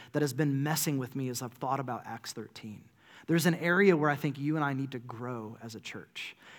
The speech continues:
He-, here's what I think we have a grid for. We have a grid for the Holy Spirit filling up people to do good things, like raise the dead, or heal the sick, or cast out demons, or help us resist sin and temptation, or live faithfully to Jesus, or preach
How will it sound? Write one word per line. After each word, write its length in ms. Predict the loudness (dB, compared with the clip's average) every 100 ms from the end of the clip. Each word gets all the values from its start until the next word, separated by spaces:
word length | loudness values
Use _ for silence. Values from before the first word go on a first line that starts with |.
| -4
He-, 100 | 2
here's 240 | 6 6
what 100 | 6
I 60 | 4
think 220 | 4 2
we 100 | 4
have 140 | 4 2
a 60 |
grid 240 | 0 -2 -4
for. 340 | -8 -12 -14 -18 -20 -6 4
We 100 | 6
have 80 |
a 60 | 8
grid 200 | 6 4
for 80 | 2
the 80 | -2
Holy 240 | 4 4
Spirit 460 | 2 2 2 2 -2
filling 400 | 0 2 2 2
up 120 | 0
people 280 | -2 -2 -2
to 80 |
do 120 | -2 -4
good 280 | -6 -10
things, 460 | -10 -18 -16 -16 -16 _ _ _ _ _ _ _ -16
like 160 | -4
raise 220 | -2 0
the 80 | 0
dead, 240 | 2 2 0 -14 _ _ _ _ _
or 60 | -6
heal 160 | -4
the 80 | -2
sick, 420 | -2 0 0 -2 -16 -20 _ _ _ _ -14
or 80 | -6
cast 360 | 0 0 0
out 160 | -2 0
demons, 500 | 0 0 -4 -10 -8
or 340 | -4 -4 -4 -4
help 240 | -2 0
us 180 | -2 -4
resist 340 | -4 -2 -2
sin 140 | -2 -2
and 120 | -2
temptation, 520 | -6 -4 -2 -2 -4
or 140 | -6 -2
live 220 | -2 -2
faithfully 420 | -2 -4 -2 -2
to 80 | -2
Jesus, 520 | -2 -2 -4 -6 -10
or 100 | -10 -12 -20 -4
preach 540 | 2 2 2 -2 -2